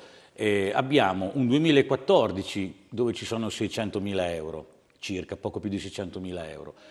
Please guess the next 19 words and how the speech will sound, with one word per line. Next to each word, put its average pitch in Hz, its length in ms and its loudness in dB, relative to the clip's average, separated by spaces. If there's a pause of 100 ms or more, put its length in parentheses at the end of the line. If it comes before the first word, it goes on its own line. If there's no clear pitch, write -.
(100)
ma 104 180 -8
diciamo 101 440 -2
il 87 60 -4
primo 113 320 0
anno, 110 340 4
insediamento, 107 800 -2
ci - 160 -8
sta, 113 360 0 (400)
eh, 101 340 0 (180)
il, 95 400 -6
il, 117 280 4
ehm, 101 500 0 (760)
il, 95 440 -4
di, 98 440 -10
come 107 160 -4
dire, 104 180 0
l'eredità 107 760 4
dall'amministrazione 101 840 -2
precedente 101 800 -4